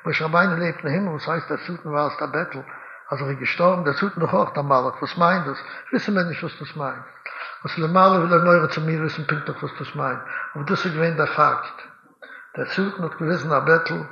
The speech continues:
was Moshe Rabbeinu gestorben, hat gedei, Kacha, der Klal Yisrael hat geglaubt, dem Sultan.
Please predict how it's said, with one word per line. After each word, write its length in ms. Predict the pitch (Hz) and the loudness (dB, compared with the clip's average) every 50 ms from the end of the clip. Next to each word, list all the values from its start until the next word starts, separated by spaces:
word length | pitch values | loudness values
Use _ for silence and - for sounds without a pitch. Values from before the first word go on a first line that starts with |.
| - - - - | -16 -20 -18 -14
was 160 | - - - | -14 -12 -4
Moshe 260 | - 151 151 143 - 143 | -2 -2 0 0 -2 -4
Rabbeinu 400 | 143 147 160 156 165 160 143 139 | 2 4 6 6 6 4 0 -2
gestorben, 600 | 131 120 - - 156 156 160 170 170 175 180 - - - - - - - - _ _ | -2 -4 0 2 2 2 2 2 0 -4 -6 -8 -10 -16 -18 -18 -20 -20 -20 _ _
hat 240 | - 160 175 - - | 4 4 4 4 2
gedei, 300 | - 175 165 170 156 156 | 0 4 6 6 6 6
Kacha, 340 | 151 - 170 170 175 - 156 | 4 2 2 2 4 2 0
der 140 | 139 139 135 | -4 -4 -4
Klal 300 | - - 165 160 165 160 | 0 2 4 4 4 2
Yisrael 320 | 156 - - - 151 147 139 | -2 -4 -6 -6 -6 -4 -4
hat 180 | 135 - - | -6 -6 -8
geglaubt, 460 | - 135 - 147 143 143 139 - - - | -10 -6 -2 0 2 2 0 -2 -8 -10
dem 100 | 143 127 | -12 -10
Sultan. 320 | - - 131 131 131 - | -10 -10 -10 -12 -12 -14